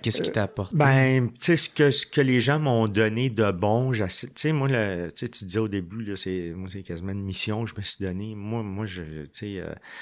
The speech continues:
Speaker 2: parce que c'est un métier qui est difficile, le métier que je fais, là. C'est pas un métier facile, là, tu sais,
Speaker 1: Non.
Speaker 2: intervenir
Speaker 1: Moi, je t'ai
Speaker 2: avec
Speaker 1: vu quand t'es rentré,
Speaker 2: <laughs>
Speaker 1: là, t'en revenais de la job, là.
Speaker 2: Ouais, tu sais, c'est pas un métier facile, tu sais, t'es, t'es, tu sais, puis actuellement, je travaille dans un refuge, personne en situation d'itinérance, là, tu sais.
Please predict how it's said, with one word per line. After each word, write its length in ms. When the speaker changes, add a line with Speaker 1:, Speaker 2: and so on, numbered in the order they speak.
Speaker 2:
parce 120
que 80
c'est 120
un 40
métier 260
qui 60
est 40
difficile, 380
le 60
métier 200
que 120
je 100
fais, 100
là. 160
C'est 120
pas 80
un 40
métier 240
facile, 480
là, 120
tu 80
sais, 180
Speaker 1:
Non. 120
Speaker 2:
intervenir 300
Speaker 1:
Moi, 120
je 80
t'ai 80
Speaker 2:
avec 180
Speaker 1:
vu 120
quand 200
t'es 200
rentré, 380
Speaker 2:
<laughs> 100
Speaker 1:
là, 460
t'en 80
revenais 340
de 80
la 180
job, 420
là. 160
Speaker 2:
Ouais, 140
tu 80
sais, 140
c'est 160
pas 140
un 40
métier 240
facile, 580
tu 80
sais, 100
t'es, 340
t'es, 280
tu 140
sais, 60
puis 380
actuellement, 380
je 80
travaille 300
dans 260
un 80
refuge, 360
personne 280
en 80
situation 360
d'itinérance, 680
là, 60
tu 180
sais. 80